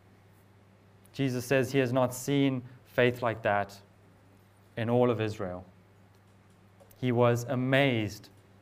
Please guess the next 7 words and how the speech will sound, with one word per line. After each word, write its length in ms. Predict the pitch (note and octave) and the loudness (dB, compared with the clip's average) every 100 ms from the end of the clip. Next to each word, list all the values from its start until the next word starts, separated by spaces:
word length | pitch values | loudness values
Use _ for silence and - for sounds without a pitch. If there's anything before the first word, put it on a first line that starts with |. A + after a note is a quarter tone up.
| _ _ _ _ _ - | _ _ _ _ _ -12
at 140 | G#2 G#2 | -6 -4
his 160 | G2 | -4
faith. 420 | - G#2 G2 - - - _ _ - - - _ - - - - - - - | -6 -10 -10 -14 -20 -20 _ _ -20 -20 -20 _ -20 -20 -20 -20 -20 -18 -6
And 160 | B2+ | 0
the 60 | C3 | 0
second 420 | B2+ F3 E3 D3+ | 6 6 6 2
time, 380 | C3+ A#2+ G2+ | 2 4 4